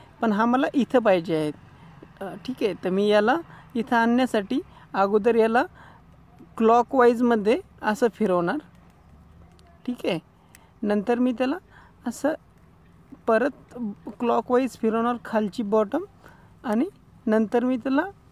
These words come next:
असं फिरवणार. ठीक आहे, म्हणजे हे जे आहे, तर ही माझी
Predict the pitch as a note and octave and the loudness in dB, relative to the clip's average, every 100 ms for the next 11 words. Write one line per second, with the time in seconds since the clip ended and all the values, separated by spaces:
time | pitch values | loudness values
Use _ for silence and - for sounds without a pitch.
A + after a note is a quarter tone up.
0 | _ - - - A#3 A3+ - C4 G#3+ F3+ | _ -20 -20 -10 -6 -4 -4 -2 0 0
1 | E3 D#3 - - - - - - - - | 0 -2 -6 -16 -20 -20 -16 -16 -16 -20
2 | - - C4+ - G3+ - - - - - | -20 -6 -6 -4 -6 -8 -14 -14 -14 -10
3 | - G#3+ G#3+ D#4 - - - - - F3+ | -2 -2 0 -4 -6 -12 -12 -10 -10 -4
4 | A3 A#3+ C4 G#3 A#3 F#4+ - - - - | -4 -2 -2 0 -4 -6 -14 -20 -20 -20
5 | - B3 A3 C4 B3+ A3+ C#4+ | -8 -4 0 0 0 0 -2